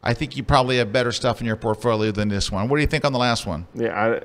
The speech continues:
Speaker 2: I, I don't like it. I mean, it's, you know what it is? The, the prominent foreground element is distracting to
Speaker 1: Very.
Speaker 2: what, to what it is. You know, like,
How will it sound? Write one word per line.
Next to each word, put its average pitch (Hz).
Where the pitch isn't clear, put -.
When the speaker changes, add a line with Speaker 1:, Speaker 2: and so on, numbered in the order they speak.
Speaker 2:
I, 127
I 131
don't 131
like 123
it. 101
I 92
mean, 101
it's, 101
you 127
know 127
what 127
it 117
is? 120
The, 117
the 107
prominent 143
foreground 127
element 104
is 101
distracting 107
to 110
Speaker 1:
Very. 120
Speaker 2:
what, 73
to 120
what 107
it 101
is. 104
You 110
know, 104
like, 104